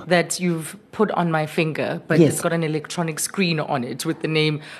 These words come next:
Speaker 1: pulse oximeter.
Speaker 2: Yes.
Speaker 1: Right. How convenient.
Speaker 2: Brilliant.
Speaker 1: Absolutely.
Speaker 2: We love it. So we've got all these gadgets.
Speaker 1: Mm-hmm.
Speaker 2: And then I'll show you the otoscope.
Speaker 1: Yes.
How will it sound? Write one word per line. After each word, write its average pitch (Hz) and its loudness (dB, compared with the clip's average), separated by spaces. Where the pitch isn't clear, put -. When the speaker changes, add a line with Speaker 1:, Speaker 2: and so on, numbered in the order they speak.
Speaker 1:
pulse 170 2
oximeter. 156 2
Speaker 2:
Yes. 190 12
Speaker 1:
Right. 214 0
How 208 0
convenient. 202 8
Speaker 2:
Brilliant. - -6
Speaker 1:
Absolutely. 208 0
Speaker 2:
We 185 10
love 190 8
it. 147 4
So 220 8
we've 208 6
got 196 8
all 220 6
these 180 4
gadgets. 170 2
Speaker 1:
Mm-hmm. 190 4
Speaker 2:
And 175 6
then 175 8
I'll 175 4
show 214 6
you 196 6
the 170 6
otoscope. 226 4
Speaker 1:
Yes. - -4